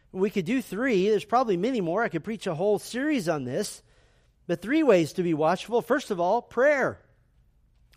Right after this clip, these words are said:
Prayer. Colossians four two, "Continue steadfastly in prayer, being watchful," gregoreo, "in it, in thanksgiving." Satan love,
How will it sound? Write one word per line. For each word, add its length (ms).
Prayer. 500
Colossians 480
four 300
two, 460
"Continue 480
steadfastly 840
in 100
prayer, 540
being 360
watchful," 720
gregoreo, 680
"in 160
it, 200
in 220
thanksgiving." 920
Satan 680
love, 600